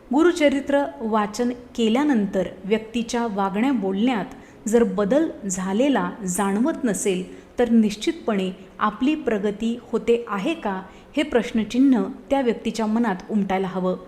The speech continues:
अनेकदा साधना करत असलेल्या व्यक्तीला तिच्यामध्ये झालेला बदल लवकर कळत नाही, मात्र आपल्या कुटुंबियांना, आपल्या जवळच्या मित्रमैत्रिणींना तो बदल निश्चितपणे कळतो.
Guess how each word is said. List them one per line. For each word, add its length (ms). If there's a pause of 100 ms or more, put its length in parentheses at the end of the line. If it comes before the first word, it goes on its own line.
(440)
अनेकदा 560 (160)
साधना 540
करत 280 (140)
असलेल्या 440
व्यक्तीला 580 (100)
तिच्यामध्ये 480
झालेला 400
बदल 460 (360)
लवकर 380
कळत 300
नाही, 320 (300)
मात्र 460 (340)
आपल्या 300
कुटुंबियांना, 840
आपल्या 420
जवळच्या 420
मित्रमैत्रिणींना 960 (320)
तो 80
बदल 360
निश्चितपणे 680
कळतो. 460